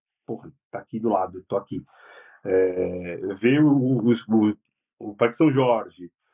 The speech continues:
ele passando ali dentro do, dos vestiários, dos corredores do Parque São Jorge, é uma coisa que me marca e me emociona.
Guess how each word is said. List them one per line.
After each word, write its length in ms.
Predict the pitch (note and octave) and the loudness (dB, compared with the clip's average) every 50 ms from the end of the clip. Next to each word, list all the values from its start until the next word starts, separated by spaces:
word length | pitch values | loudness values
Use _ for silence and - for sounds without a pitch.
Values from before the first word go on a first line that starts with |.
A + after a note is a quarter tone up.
| _ _ _ _ _ - | _ _ _ _ _ -6
ele 180 | - A2 A#2 | -4 -4 -4
passando 460 | A#2 - B2+ B2+ - - D#3+ E3+ D#3+ | 0 0 -2 0 2 2 2 4 4
ali 180 | C#3+ B2+ C3+ C#3 | 2 2 0 -2
dentro 400 | C3+ C3 B2 C#3 D#3+ D#3+ D#3 D3 | 0 0 2 2 2 0 0 0
do, 280 | C3+ C3 C3+ C3 B2 A#2 | 2 2 4 4 2 0
dos 260 | A#2 A#2+ A#2+ A2+ - - _ _ _ A#2 | -2 -2 -4 -4 -6 -12 _ _ _ -10
vestiários, 960 | A2 A2+ A#2+ A#2 - - C3 A#2 A#2 A#2+ A#2+ A#2 G#2+ G2+ G2 F#2+ F#2 F#2 - _ _ | -6 -6 -6 -4 -2 0 0 2 4 4 4 4 2 0 -2 -6 -8 -10 -10 _ _
dos 300 | A#2 A2 G#2+ A2 G#2+ - | _ -10 -10 -10 -8 -4
corredores 500 | - C3+ A#2+ B2 A2+ A#2 B2 C3 C3+ A#2+ A2 | -2 0 0 0 2 2 2 2 2 0 -2
do 80 | A#2+ | -2
Parque 240 | B2 B2 A#2+ - - | -2 -2 -2 -2 0
São 160 | C#3+ C3+ A#2+ | 0 0 2
Jorge, 320 | A2+ A2+ A2 G#2+ G#2 G2+ G#2 | 4 2 2 2 2 0 -4
é 40 | |
uma 80 | G#2+ G#2 | -4 -2
coisa 340 | - C#3 C#3+ D3+ D3+ D3+ D3+ _ _ _ _ _ _ _ _ _ _ _ _ | 0 2 4 4 2 2 -2 _ _ _ _ _ _ _ _ _ _ _ _
que 220 | - D#3 D3+ D3+ - | 0 0 0 -2 -4
me 200 | B2 C3+ D3 E3 G3 | -4 0 0 2 4
marca 520 | F#3+ E3 E3 F3+ F3+ E3 - C#3 G#2+ F#2 | 4 4 4 4 2 0 -4 -6 -6 -6
e 140 | F2+ F#2 G2+ | -6 -6 -4
me 120 | A2+ B2 | -2 -2
emociona. 600 | C#3 D#3 E3 E3 - - F3 E3 D#3+ D#3 B2 - | 0 0 -2 -4 -2 0 2 2 2 0 -2 -6